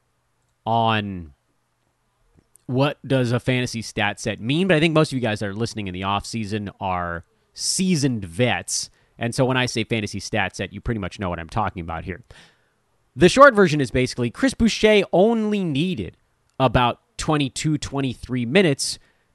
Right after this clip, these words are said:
to have fantasy value. In the past, he only needed twenty, but we saw his usage plummet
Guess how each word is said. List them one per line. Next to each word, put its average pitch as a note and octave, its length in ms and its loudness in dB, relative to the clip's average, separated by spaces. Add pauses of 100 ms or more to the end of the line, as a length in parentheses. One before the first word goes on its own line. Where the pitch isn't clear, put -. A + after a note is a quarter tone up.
(160)
to F3 100 -4
have D3 480 -4 (100)
fantasy A#2+ 480 -2
value. F2 440 -2 (1600)
In G3+ 140 6
the E3+ 60 2
past, D#4+ 360 2
he F3 80 2
only E3 180 2
needed C#3 320 0
twenty, C3+ 580 -2 (220)
but E3 80 0
we D#3+ 120 4
saw F3+ 240 4
his D3 220 4
usage C#3+ 680 2 (540)
plummet - 640 -2